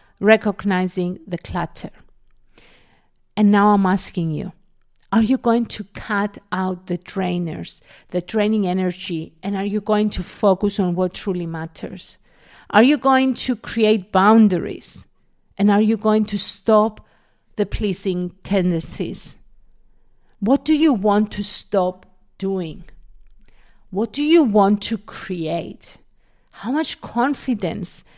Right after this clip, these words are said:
can you generate for yourself? What will you care more about? What will you start doing? And I know there are more than one question here,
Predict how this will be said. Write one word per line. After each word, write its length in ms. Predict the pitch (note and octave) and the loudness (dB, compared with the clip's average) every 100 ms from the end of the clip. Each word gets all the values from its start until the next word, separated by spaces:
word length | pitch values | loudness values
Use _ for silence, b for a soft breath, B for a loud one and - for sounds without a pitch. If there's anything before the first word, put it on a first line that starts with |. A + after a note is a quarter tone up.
| b b - | b b -6
can 240 | - A3+ | 0 4
you 160 | A3+ G#3 | 4 2
generate 800 | E3+ G3 F#3+ A#3 C4 A3 F3+ | 0 2 4 4 4 2 0
for 180 | - G3+ | -6 -8
yourself? 920 | E3+ E3+ E3+ - F#3+ D#3+ G3+ - - - _ _ _ _ _ _ | -6 -6 -6 -8 -8 -8 -12 -20 -20 -20 _ _ _ _ _ _
What 280 | G3+ D4+ C#4+ | 2 2 2
will 240 | E4 D#4+ - | -2 -4 -6
you 160 | C#4 G#3 | -8 -8
care 520 | - - B3 B3 B3 | -12 -4 0 2 2
more 380 | A3 G#3+ A#3+ D#4 | 2 2 2 0
about? 680 | C#4+ G3+ - - - _ _ _ _ _ _ _ _ _ _ | -2 -4 -6 -12 -18 _ _ _ _ _ _ _ _ _ _
What 260 | F3+ A3+ B3+ | -2 -2 0
will 180 | D4 C#4+ | -4 -4
you 220 | C#4 A#3+ | -4 -6
start 800 | - - G#3+ G#3 G#3 G#3 _ - | -8 -6 -2 0 0 -4 _ -6
doing? 540 | G#3 A3+ G#3 - F3 - _ _ _ _ _ _ _ - | -2 0 -2 -4 -14 -16 _ _ _ _ _ _ _ 2
And 100 | A3+ | 4
I 100 | A#3 | 6
know 560 | A#3 B3 C4 C4+ D4+ B3+ | 6 8 8 6 2 -2
there 1000 | G3+ F#3 F#3 E3+ E3 D#3+ A3+ A3 A3 G#3+ | -6 -10 -10 -10 -12 -4 0 0 2 2
are 280 | G#3 G3+ | 2 2
more 380 | F#3+ G#3 A3 B3 | 2 0 0 0
than 260 | A#3 B3+ B3+ | 0 0 0
one 200 | A3+ A3+ | 0 -4
question 560 | - G#3+ G3+ - A3 | -4 -4 -2 -2 -2
here, 500 | A3 - B3+ B3 D#4 | -4 -4 0 2 2